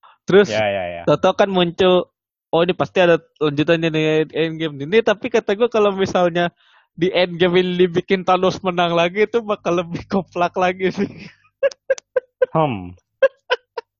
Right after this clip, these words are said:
Speaker 1: Jadi kayak baru tiga kali dulu, kayak yang ngalahin nanti anaknya Tony Stark gitu loh, ya.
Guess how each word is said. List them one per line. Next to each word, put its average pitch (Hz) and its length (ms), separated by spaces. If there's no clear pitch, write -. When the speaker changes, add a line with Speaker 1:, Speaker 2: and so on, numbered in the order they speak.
Speaker 1:
Jadi 160 240
kayak 185 200
baru 175 300
tiga 165 260
kali 165 260
dulu, 175 380
kayak 160 320
yang 160 240
ngalahin 165 340
nanti 185 240
anaknya 170 460
Tony 170 320
Stark 175 400
gitu 185 160
loh, 185 140
ya. - 100